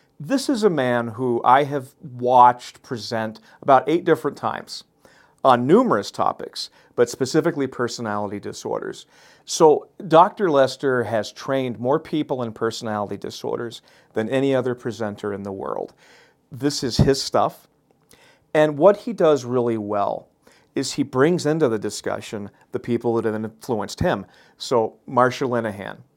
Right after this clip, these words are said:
Otto Kernberg, John Masterson, people who really helped develop the personality disorder field. And he's gonna show you exactly what you need to do to recognize the disorders. He's gonna teach you things like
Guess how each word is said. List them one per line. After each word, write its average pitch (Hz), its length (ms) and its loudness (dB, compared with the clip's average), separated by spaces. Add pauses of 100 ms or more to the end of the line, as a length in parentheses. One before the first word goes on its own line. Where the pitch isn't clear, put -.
(160)
Otto 113 240 6
Kernberg, 110 720 -8 (400)
John 110 340 2
Masterson, 104 640 -6 (460)
people 139 380 0
who 120 140 -6
really 120 280 -2
helped 113 340 -2 (140)
develop 120 640 6
the 113 160 -6
personality 110 580 -6
disorder 104 480 -8
field. - 500 -10 (640)
And 143 160 2
he's 262 220 -6
gonna 160 200 2
show 123 300 0
you 101 180 -4
exactly 117 640 -2
what 113 220 -2
you 113 140 -10
need 104 220 -10
to - 80 -20
do 147 320 -4 (240)
to 120 120 -6
recognize 117 600 0
the 113 120 -6
disorders. 104 640 -8 (260)
He's 147 160 -4
gonna 156 180 -2
teach 220 400 -10
you 135 60 -4
things 113 400 -6
like 110 260 -6